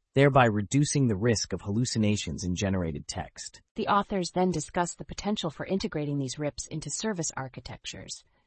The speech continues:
Speaker 2: considering both technical and socio-technical perspectives. They also emphasize the need for further research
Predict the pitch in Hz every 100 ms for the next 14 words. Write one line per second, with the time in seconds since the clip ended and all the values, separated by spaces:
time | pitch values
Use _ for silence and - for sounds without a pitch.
0 | _ - 185 214 196 175 160 147 143 -
1 | 226 - 233 - 226 - _ - 156 156
2 | - 220 - 160 - 131 143 127 135 -
3 | 147 - 131 120 - - - - _ _
4 | _ _ _ - 180 233 - - 180 175
5 | - 160 151 147 - 147 151 147 147 -
6 | 127 - 202 214 160 147 - - - -